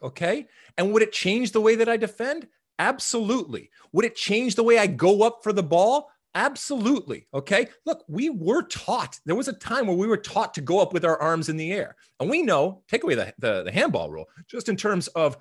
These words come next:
you know, elbowing and hand to face and all those different things right now, we know that you can't do that. And you can adjust, 'cause people say, "That's, that's unnatural. You can't jump without your hands in the air." The human,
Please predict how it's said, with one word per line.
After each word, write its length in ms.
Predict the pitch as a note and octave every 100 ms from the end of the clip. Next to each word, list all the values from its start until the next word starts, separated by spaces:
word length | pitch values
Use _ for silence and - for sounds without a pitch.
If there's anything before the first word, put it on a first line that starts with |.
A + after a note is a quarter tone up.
| - -
you 80 | C3
know, 100 | G#2+ E3
elbowing 600 | G#3+ F3+ G3+ G#3 G3 G3 -
and 280 | A2+ G2 G#2
hand 300 | A#2+ E3+ D#3+
to 60 |
face 440 | - - G3+ F#3 -
and 80 | C3+
all 160 | G#3
those 180 | F#3 F3+
different 300 | G3 F#3+ E3+
things 240 | G3 F#3
right 180 | F#3+ F#3
now, 280 | F3+ G3 G3 - _
we 160 | E3 A#3+
know 300 | G3+ E4+ C4+
that 160 | F#3
you 120 | G3 B3+
can't 440 | - A3+ B3+ D3
do 240 | B2 C#4+ A3+
that. 240 | A#2 - _ _ -
And 160 | A3
you 160 | C4 D#4+
can 320 | - C4+ D#4+
adjust, 520 | D#4 D#3+ C4+ - -
'cause 120 | - A2+
people 180 | F#3
say, 140 | D3 C#3
"That's, 240 | D#3+ - - - -
that's 120 | C3
unnatural. 520 | B3+ A3+ C4 - D3+
You 100 | C3
can't 220 | C#4 A#3
jump 200 | B3+ C4+
without 220 | A3+ A3+
your 80 | G3+
hands 180 | A3 G#3 C#3+ _ _
in 80 | E3+
the 140 | E3+
air." 120 | A2+ - _ _ _ _ _ _ _
The 100 | -
human, 520 | D#3+ - F4 F#4 C4+